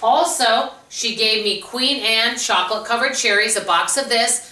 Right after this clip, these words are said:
I've been telling you that I've been needing to increase my produce, so this way I'll get some of my fruit.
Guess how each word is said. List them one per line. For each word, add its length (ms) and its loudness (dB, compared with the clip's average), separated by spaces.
I've 140 -4
been 160 -2
telling 360 0
you 120 -2
that 140 2
I've 160 0
been 120 -4
needing 360 0
to 280 -2
increase 460 -2
my 180 -2
produce, 460 0
so 160 0
this 220 -2
way 100 -2
I'll 160 2
get 120 -2
some 180 -4
of 120 -2
my 140 0
fruit. 500 0